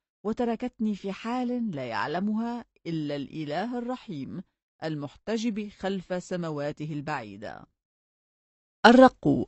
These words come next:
الرابع والعشرون، أفق العشق. للمحبة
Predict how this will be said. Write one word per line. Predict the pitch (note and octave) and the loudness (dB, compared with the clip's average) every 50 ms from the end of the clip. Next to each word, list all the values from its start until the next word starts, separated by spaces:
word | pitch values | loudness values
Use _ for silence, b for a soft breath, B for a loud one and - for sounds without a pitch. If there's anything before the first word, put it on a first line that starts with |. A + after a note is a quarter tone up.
| - - - | -4 4 6
الرابع | F3 E3+ E3 D#3+ D#3 D#3+ E3+ F#3 F3 G3+ G3+ G3+ | 8 8 10 12 12 12 12 12 12 12 12 12
والعشرون، | G3 G#3 G#3+ G#3 G#3 G#3 - - - C#3+ B2 A#2+ A2 F#2+ - - _ _ - - | 12 12 12 10 10 8 8 4 4 4 4 4 2 0 -2 -4 _ _ 2 6
أفق | - A#3+ - - C4+ C4 - - C#4 | 6 8 8 10 6 6 8 8 8
العشق. | C4 B3+ B3+ B3+ A#3 F#3 D3 C#3+ - - - - _ _ _ - - - _ _ _ _ _ _ _ _ _ _ _ _ _ _ _ _ _ _ _ _ _ _ _ _ _ - - | 10 10 10 8 8 6 4 4 2 -2 -4 -6 _ _ _ -20 -20 -20 _ _ _ _ _ _ _ _ _ _ _ _ _ _ _ _ _ _ _ _ _ _ _ _ _ 0 4
للمحبة | E3 D#3+ C#3+ C#3 C3 - - - A3 G#3 F3+ G3+ F3 - - C3 B2+ A#2+ | 6 6 8 8 6 4 8 8 8 8 8 6 4 4 4 0 0 0